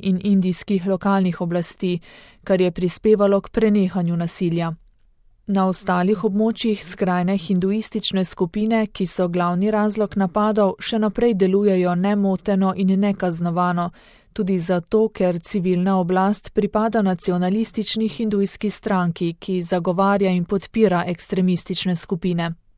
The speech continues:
Kot poroča agencija Fides, gre za nasilje nad osebami, kraji, ustanovami in tudi celotnimi skupnostmi, zbranimi pri bogoslužjih. Vedno bolj izstopajoče pa je tudi nasilje nad ženskami,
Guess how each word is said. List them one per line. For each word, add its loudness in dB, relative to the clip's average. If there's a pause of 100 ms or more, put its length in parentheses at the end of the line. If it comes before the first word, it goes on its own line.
(460)
Kot -2
poroča 0
agencija 2
Fides, 0
gre 0
za 2
nasilje 0
nad 0
osebami, 0
kraji, 2
ustanovami 0
in 0
tudi -2
celotnimi 0
skupnostmi, -2
zbranimi 2
pri -2
bogoslužjih. 0 (880)
Vedno 4
bolj 4
izstopajoče 4
pa 0
je 4
tudi -2
nasilje 2
nad 2
ženskami, 2